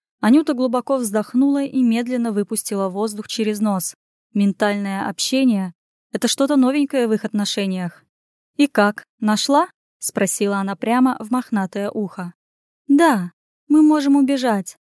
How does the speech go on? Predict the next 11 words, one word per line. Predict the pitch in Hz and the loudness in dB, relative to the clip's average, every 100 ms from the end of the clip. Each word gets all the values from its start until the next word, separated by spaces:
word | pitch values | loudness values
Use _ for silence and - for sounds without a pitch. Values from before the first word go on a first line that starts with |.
| _ - | _ -2
Надо | 269 277 262 | 2 2 2
только | 269 254 - | -2 -4 -4
отключить | 240 - 254 277 247 | -6 -6 -6 -6 -2
магию | 269 302 294 247 233 | 0 2 2 0 0
нити | 233 220 226 | 0 -4 -6
слежения». | - 247 226 214 190 185 185 _ _ _ _ _ _ _ | -4 -4 -2 -2 -2 -6 -12 _ _ _ _ _ _ _
«Отличная | - 214 - 214 330 - 381 381 370 370 | 0 2 2 2 2 2 -4 -4 -2 -2
идея!» | 311 285 233 190 185 185 _ - | 2 4 4 2 -2 -8 _ -6
притворно | 208 - 196 202 196 | -6 -4 -4 -6 -6
восхитилась | 196 - 220 - 208 196 - | -6 -4 -6 -6 -6 -4 -2
Анюта. | 208 202 185 202 | -2 -2 -4 -8